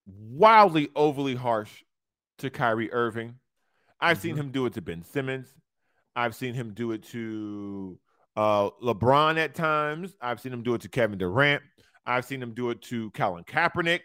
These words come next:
Speaker 1: I've seen him do it to Lamar Jackson. I've seen him, and I'm only naming these people 'cause these are the people who come, who are coming to mind. I'm not saying this is a black or a white thing at all. None. Those are just the people who came to mind.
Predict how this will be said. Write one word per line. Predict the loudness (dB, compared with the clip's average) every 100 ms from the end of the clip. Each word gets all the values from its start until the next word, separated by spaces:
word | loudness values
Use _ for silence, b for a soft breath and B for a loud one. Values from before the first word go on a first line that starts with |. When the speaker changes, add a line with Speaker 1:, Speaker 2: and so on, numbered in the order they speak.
| _ _ _ -6
Speaker 1:
I've | -4 -4
seen | -8 -8
him | -10
do | -4 -2
it | -2
to | -6
Lamar | -6 -4 -6 -4
Jackson. | 2 4 2 -2 -10 -12 _ _ _ _ _ -6
I've | -6 -4
seen | -6 -4
him, | -4 -6 _ _ _ _ -4
and | 0
I'm | 2
only | 2 2
naming | 2 2 0
these | -4
people | -4 -4
'cause | -2
these | -2 -2
are |
the | -2
people | -2 -2
who |
come, | -2 -4 -2
who | -2
are | -2
coming | -2 -6 -6
to | -6
mind. | -6 -8 -14 _ _ -8
I'm | -2
not | -2 -2
saying | -8 -10
this | -8
is |
a | -4
black | 0 0 2
or | 2
a |
white | 4 2 -2
thing | -8 -4
at | 0
all. | 2 2 -2 -6
None. | -10 -6 -6 -10 -10
Those | -8 -8
are |
just | -8 -10
the | -8
people | -8 -6
who | -6
came | -6 -8 -10
to | -12
mind. | -16